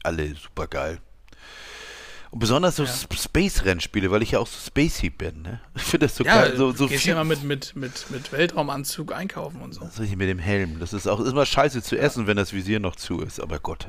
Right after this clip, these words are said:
Speaker 2: Oh nein, der Mann mit dem Helm ist wieder da.
Speaker 1: Ja, geht, und, äh,
Speaker 2: Raunt es immer durch Rewe.
Speaker 1: Raunt es durch Rewe?
Speaker 2: Ja. <laughs> Hör mal, ma-, mach mal Frage zwei jetzt.
Speaker 1: Mach mal Frage zwei jetzt. Was begeistert dich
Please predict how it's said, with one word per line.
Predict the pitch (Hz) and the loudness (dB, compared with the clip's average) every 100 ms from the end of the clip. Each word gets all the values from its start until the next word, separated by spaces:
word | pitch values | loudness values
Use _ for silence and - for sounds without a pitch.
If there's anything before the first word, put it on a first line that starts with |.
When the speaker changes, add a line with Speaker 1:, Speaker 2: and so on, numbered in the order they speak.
| - | -2
Speaker 2:
Oh | 311 320 | 2 4
nein, | 311 311 330 311 | 4 4 4 4
der | 302 | 2
Mann | 294 311 | 2 2
mit | 311 311 | 2 2
dem | 285 | 2
Helm | 269 302 302 | 2 2 2
ist | 262 208 | -2 -2
wieder | 247 233 | 2 4
da. | 233 | 4
Speaker 1:
Ja, | 214 208 - 127 123 117 | 0 -2 -2 0 0 2
geht, | 127 117 - | 2 0 -2
und, | 104 101 - - | -6 -6 -8 -8
äh, | - | -4
Speaker 2:
Raunt | 127 151 165 127 | 4 6 6 2
es | 110 | -4
immer | 120 117 | -4 -4
durch | 113 110 | -6 -8
Rewe. | 117 120 120 - - - - - 71 - - | -8 -8 -6 -4 -4 -4 -8 -6 -6 -6 -2
Speaker 1:
Raunt | 90 139 214 180 | 4 4 4 -2
es | - | -6
durch | - 151 131 | -6 -6 -2
Rewe? | 139 185 120 90 73 - - | 0 0 -2 -6 -10 -10 -6
Speaker 2:
Ja. | 165 151 - - - 392 | 0 0 0 -4 -4 0
<laughs> | - - - - - - - 302 - - - - - | 0 0 -16 -16 -18 -18 -10 -4 -4 -6 -12 -6 6
Hör | 233 | 8
mal, | 233 226 254 | 8 6 4
ma-, | 302 208 | 2 4
mach | 294 | 6
mal | 269 | 8
Frage | 214 202 170 | 8 6 4
zwei | 160 - 160 | 2 2 4
jetzt. | 135 123 - 82 | 4 -2 -8 -6
Speaker 1:
Mach | 92 98 98 | 0 2 4
mal | 87 | 2
Frage | - 78 78 71 | 4 4 4 -2
zwei | - 71 67 | -6 -6 -6
jetzt. | - - 170 | -8 0 2
Was | 202 - | 2 0
begeistert | 196 - 180 202 - 170 - | 0 4 4 4 0 -2 2
dich | 143 | 4